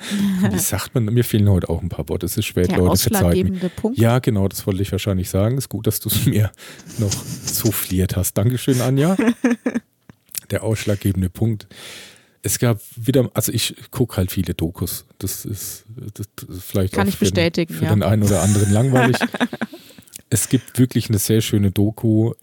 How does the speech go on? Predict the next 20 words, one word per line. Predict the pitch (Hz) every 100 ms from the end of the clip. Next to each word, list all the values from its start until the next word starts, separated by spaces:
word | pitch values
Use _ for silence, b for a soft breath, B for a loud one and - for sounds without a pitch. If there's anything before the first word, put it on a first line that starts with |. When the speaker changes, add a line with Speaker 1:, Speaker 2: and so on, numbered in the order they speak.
| -
Speaker 2:
ähm, | 98 95 95
über | - 98 95 95 90 -
wie | 95 95 92 92 -
Lebensmittel | 107 151 190 - 95 -
designt | 87 90 - 87 82 82
werden. | 82 82 85 87 _ _ _ _ -
Speaker 1:
Hm. | 185 180 165 185 -
Ich | - -
bin | 247
so | 247
drei | 214 - 190
Viertel | - - 196
durch | - 185 151 -
übrigens. | - 151 151 -
Speaker 2:
Ah | 160
ja, | 190 107
sehr | - 101 104
cool. | 113 95 87 _ -
Speaker 1:
Hm. | 185 190 202 B B B -
Speaker 2:
Und, | - 107 101 104 95 -